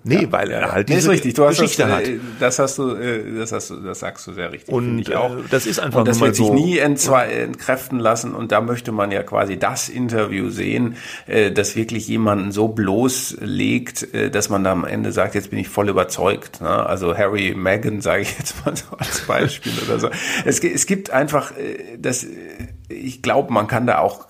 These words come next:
Speaker 2: an einzelnen Stellen Kritik an dem Interview üben, aber, äh, wenn man diesem Ansatz folgt, dem die gefolgt sind, haben sie schon viel rausgeholt
Speaker 1: Ja.
Speaker 2: und der Rest ist dann halt beim, äh, beim Leser.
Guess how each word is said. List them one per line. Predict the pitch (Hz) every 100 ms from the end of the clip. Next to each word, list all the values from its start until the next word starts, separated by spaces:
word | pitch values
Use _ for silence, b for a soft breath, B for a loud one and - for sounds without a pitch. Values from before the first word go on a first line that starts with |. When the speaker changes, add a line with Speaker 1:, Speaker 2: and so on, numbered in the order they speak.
| -
Speaker 2:
an | - 107
einzelnen | 107 110 110 104
Stellen | - 98
Kritik | 98 110 143
an | 117 117
dem | 110
Interview | 113 110 107 107 - _ _ -
üben, | 135 127 117 110
aber, | - 110 107 110 - -
äh, | - 76 - - 123 -
wenn | - - - 120 120
man | 113 110
diesem | 107 110
Ansatz | 123 123 107
folgt, | - 156 170 -
dem | 131 123
die | 113 117
gefolgt | 117 139 143 -
sind, | 127 120
haben | 120 127
sie | 123
schon | 117 117
viel | 110 120
rausgeholt | 110 101 127 - 117 123 127
Speaker 1:
Ja. | 78 B B B
Speaker 2:
und | 131 120
der | 113
Rest | 123 - -
ist | - 139 -
dann | 156 147
halt | 143 151 - -
beim, | 135 139 135 135
äh, | 139 135
beim | 123 123
Leser. | 120 139 139 131 127 123